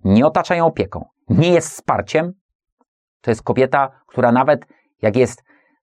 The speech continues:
najbardziej zatwardziałą feni-, feministką, zaczyna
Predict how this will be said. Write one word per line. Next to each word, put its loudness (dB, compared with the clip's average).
najbardziej 2
zatwardziałą 0
feni-, 0
feministką, 0
zaczyna -2